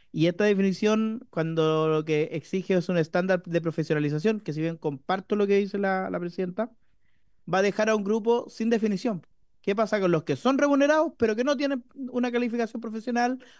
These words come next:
o estudio? Quedan, claro, van a quedar fu-, quedarían fuera.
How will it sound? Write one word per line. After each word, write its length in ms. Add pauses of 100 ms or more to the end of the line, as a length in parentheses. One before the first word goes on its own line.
o 380
estudio? 480 (340)
Quedan, 460
claro, 200
van 140
a 80
quedar 180
fu-, 300
quedarían 480
fuera. 360